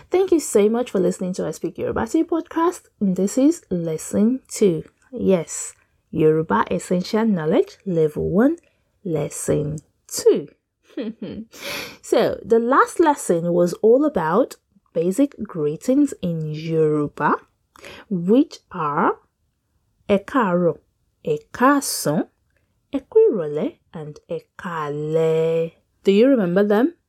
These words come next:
<laughs> You also learned that it is, uh, very rude to say hello to someone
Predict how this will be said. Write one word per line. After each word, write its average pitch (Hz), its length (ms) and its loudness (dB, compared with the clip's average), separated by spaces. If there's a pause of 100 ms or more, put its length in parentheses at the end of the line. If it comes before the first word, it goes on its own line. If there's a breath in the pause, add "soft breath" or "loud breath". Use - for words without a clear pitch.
(240)
<laughs> 226 640 0 (680 loud breath)
You 214 220 4
also 302 320 2
learned 220 680 2
that 160 400 -2 (160)
it 185 240 -6 (100)
is, 165 460 -6 (140)
uh, 165 360 -2
very 185 720 2
rude 160 440 -2 (140)
to 190 100 0
say 202 360 2 (120)
hello 165 420 2 (240)
to 180 260 2
someone 170 540 2